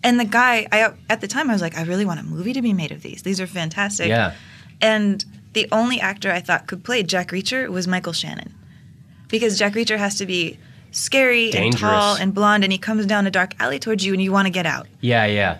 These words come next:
Speaker 1: And he
Speaker 2: Yeah.
Speaker 1: has to be a guy with this charisma who also can look terrifying and
Speaker 2: Right.
Speaker 1: gross, and that he doesn't get along with people.
Speaker 2: Right.
Speaker 1: And so that's Michael Shannon. Like, that's
Speaker 2: Yeah.
Speaker 1: a Michael Shannon role.
Speaker 2: Yes.
Speaker 1: And so that when they cast Tom Cruise, I was mad.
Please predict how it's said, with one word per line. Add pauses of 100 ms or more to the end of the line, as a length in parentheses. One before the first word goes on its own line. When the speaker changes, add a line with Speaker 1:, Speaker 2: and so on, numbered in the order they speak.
(300)
Speaker 1:
And
he
Speaker 2:
Yeah.
Speaker 1:
has
to
be
a
guy
with
this
charisma
who
also
can
look (360)
terrifying
and
Speaker 2:
Right.
Speaker 1:
gross,
and
that
he
doesn't
get
along
with
people. (220)
Speaker 2:
Right. (200)
Speaker 1:
And
so
that's
Michael
Shannon.
Like,
that's
Speaker 2:
Yeah.
Speaker 1:
a
Michael
Shannon
role.
Speaker 2:
Yes. (480)
Speaker 1:
And
so
that
when
they
cast
Tom
Cruise,
I
was
mad.